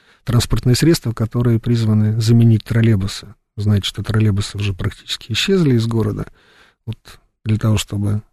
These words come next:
у нас остался экологически чистый вид транспорта, вот эти электробусы, они в ближайшее время будут закуплены. Это не может не радовать, на мой взгляд. То есть мы соответствуем всем современным трендам, которые в мире существуют.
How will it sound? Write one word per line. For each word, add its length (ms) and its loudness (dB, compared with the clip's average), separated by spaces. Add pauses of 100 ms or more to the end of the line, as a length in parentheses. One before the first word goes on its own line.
(560)
у 60 0
нас 380 0
остался 560 0
экологически 580 0
чистый 400 -2
вид 140 0
транспорта, 580 -2
вот 160 -4
эти 200 -4
электробусы, 640 -2
они 240 4 (240)
в 80 -8
ближайшее 460 6
время 380 4
будут 300 2
закуплены. 680 -4 (480)
Это 180 -4
не 60 6
может 260 2
не 80 -4
радовать, 360 0 (220)
на 60 -2
мой 120 2
взгляд. 360 -2
То 140 -10
есть 100 -12 (300)
мы 340 2 (340)
соответствуем 760 4
всем 240 2
современным 520 4
трендам, 420 2
которые 320 0
в 20 4
мире 200 2
существуют. 680 -8